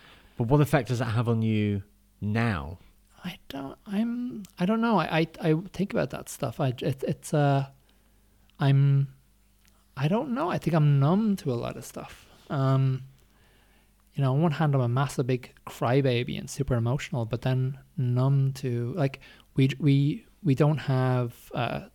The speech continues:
Speaker 2: T V. Um, we don't have a B B C player or anything on our T V. We just, um,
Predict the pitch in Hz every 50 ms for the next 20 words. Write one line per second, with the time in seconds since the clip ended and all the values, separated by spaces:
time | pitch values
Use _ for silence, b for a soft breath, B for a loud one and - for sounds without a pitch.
0 | _ _ _ _ _ _ _ _ _ - - _ _ _ _ _ _ _ - -
1 | - - 139 120 113 117 117 120 123 131 135 139 - - - - 120 117 117 120
2 | 123 135 135 127 123 117 - 127 120 117 117 - - 120 - - 123 113 113 117
3 | 117 113 - 131 120 117 110 - - - 117 110 110 117 117 117 - _ - 143
4 | 127 - - - - _ _ _ - 139 117 110 107 107 107 110